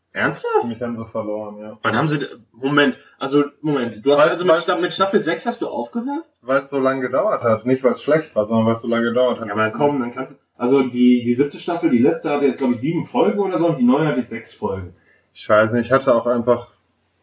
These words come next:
Speaker 2: kein, weil das ist ja immer so, ne? Man ist drin, wenn du jetzt, sagen wir mal, du guckst jetzt so die ersten zwei Staffeln durch,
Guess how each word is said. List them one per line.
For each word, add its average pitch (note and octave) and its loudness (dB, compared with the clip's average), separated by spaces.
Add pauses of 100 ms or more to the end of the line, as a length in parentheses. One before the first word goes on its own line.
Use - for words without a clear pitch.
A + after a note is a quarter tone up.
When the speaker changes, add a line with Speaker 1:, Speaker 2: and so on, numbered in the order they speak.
Speaker 2:
kein, A#2 2
weil D3+ 0
das D3 -6
ist G3 -4
ja A3 2
immer F#3 0
so, E3+ 0
ne? C#3 -2 (220)
Man C#3+ 0
ist C#3 -6
drin, E3+ 0
wenn F#3 4
du F#3 2
jetzt, F3 2
sagen F3+ 2
wir F#3 0 (100)
mal, E3 0
du D#3+ -2
guckst G3 -6
jetzt E3 -2
so D3+ -4
die C#3+ -2
ersten D3+ 0
zwei D#3+ 2
Staffeln D#3 0
durch, D#3+ 0